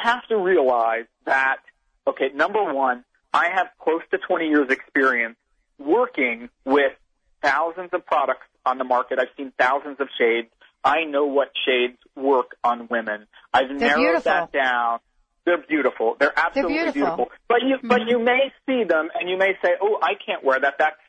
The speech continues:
Speaker 1: too, that's too vibrant." What you have to realize is this, the vapor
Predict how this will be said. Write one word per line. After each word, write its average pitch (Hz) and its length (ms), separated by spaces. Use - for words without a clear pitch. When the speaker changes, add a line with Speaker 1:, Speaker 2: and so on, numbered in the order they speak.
Speaker 1:
too, 151 240
that's 143 180
too 151 120
vibrant." 139 480
What 180 220
you 175 100
have 214 240
to 233 80
realize 175 640
is 147 300
this, 196 240
the 147 240
vapor 208 380